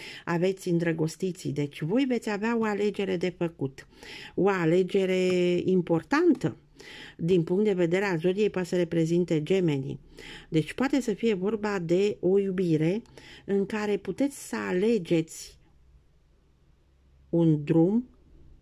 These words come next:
deci dintre două variante care sunt opuse, am zice, între viciu și virtute,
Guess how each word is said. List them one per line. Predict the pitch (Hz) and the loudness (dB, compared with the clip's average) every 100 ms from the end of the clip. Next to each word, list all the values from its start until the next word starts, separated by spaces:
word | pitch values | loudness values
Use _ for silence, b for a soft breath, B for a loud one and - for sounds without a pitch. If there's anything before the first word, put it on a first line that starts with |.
| - _ _ - - - | -20 _ _ -20 -20 -18
deci | - 170 170 - | -2 -2 -2 -8
dintre | 165 175 170 170 147 | 2 4 4 2 0
două | 151 233 240 | 2 4 4
variante | 175 170 151 151 147 135 143 143 160 - | 2 0 -2 -2 -2 0 -2 -2 -2 0
care | 160 147 | -2 0
sunt | 139 - 170 | 0 2 2
opuse, | 202 208 202 185 - 160 156 247 B B B B B B B B B _ _ _ _ _ _ _ - | 2 0 2 0 2 -2 0 -4 B B B B B B B B B _ _ _ _ _ _ _ 0
am | 175 170 | 2 2
zice, | 180 - 175 | 0 2 4
între | 165 170 | 4 4
viciu | 160 175 254 214 165 170 | 2 2 0 0 -4 -6
și | - 202 | -4 0
virtute, | 233 226 190 170 170 180 311 | 2 2 4 2 4 0 0